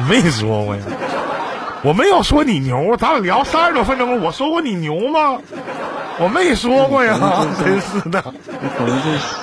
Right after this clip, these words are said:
Speaker 2: 想说这个梗嘛。
Speaker 1: 没有，他确实是弹琴的。<laughs> 没有。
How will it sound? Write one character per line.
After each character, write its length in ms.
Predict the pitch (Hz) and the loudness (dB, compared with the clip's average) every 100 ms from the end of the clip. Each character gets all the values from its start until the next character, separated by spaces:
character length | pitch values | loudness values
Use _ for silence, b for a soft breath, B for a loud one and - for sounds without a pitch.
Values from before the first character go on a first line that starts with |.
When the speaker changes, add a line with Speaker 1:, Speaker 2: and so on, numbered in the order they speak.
| - - | -14 -16
Speaker 2:
想 260 | - 113 | -12 -10
说 200 | 113 151 | -2 -2
这 100 | 156 | 0
个 120 | 147 | -4
梗 320 | 143 - 104 104 | -4 -4 -6 -8
嘛。 120 | 107 - - - - | -14 -20 -20 -20 -14
Speaker 1:
没 240 | - 76 | -4 0
有， 120 | 151 175 | 0 0
他 120 | 208 | -2
确 200 | - 269 | 2 4
实 80 | 175 | 4
是 100 | 285 | 2
弹 200 | - 131 | 0 0
琴 160 | 95 | 0
的。 220 | 104 110 107 110 104 - - - - | -2 -4 -6 -8 -6 -6 -6 -6 -6
<laughs> 720 | - - - - - - - - | -4 -6 -6 -6 -8 -10 -8 -2
没 240 | 82 147 | 2 2
有。 260 | 233 170 | 0 -4